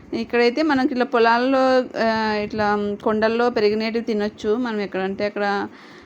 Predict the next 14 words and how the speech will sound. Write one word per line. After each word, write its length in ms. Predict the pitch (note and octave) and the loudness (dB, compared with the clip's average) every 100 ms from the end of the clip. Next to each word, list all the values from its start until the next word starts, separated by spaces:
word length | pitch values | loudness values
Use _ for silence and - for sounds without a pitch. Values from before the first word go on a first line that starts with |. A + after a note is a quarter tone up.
| - | -6
ఆ, 120 | A3 | -4
పెరిగినవి 760 | G#3+ G#3+ G#3+ A#3 A#3 A#3 C#4 C4 | 0 2 2 0 -2 -2 -2 -2
తినకూడదంట. 680 | A#3+ G#3 G3+ G#3+ G3+ F#3+ F#3 B3 A#4 - - - - - | -2 -4 -2 -2 -2 -2 -4 -4 -4 -8 -20 -20 -20 -10
ఇంకా 500 | A3+ A3+ A3 G#3+ G#3 | -6 -2 0 2 2
మనం 320 | G#3 A3 A3 G#3 | 2 0 0 0
అమ్మడానికి 680 | G#3+ G#3+ A3 A#3 A#3 A3+ | 0 0 0 0 0 -2
వస్తాయి 320 | A3+ - A3 G#3 | -4 -4 -4 -2
కదా 180 | G#3 | -2
మార్కెట్లో, 600 | B3 G#3+ G3+ G#3 G3+ G3+ B3 | 0 0 0 -2 -6 -2 -2
అవి 340 | G#3+ G#3+ G#3+ | -2 0 0
కూడా 140 | G#3+ | -2
మష్రూమ్స్ 480 | A3 G#3 - G#3 - | -2 -4 -4 -8 -6
తింటాం 340 | G3 F#3 G3 G3 | -8 -6 -6 -6
కదా. 280 | G#3 C4 | -6 -6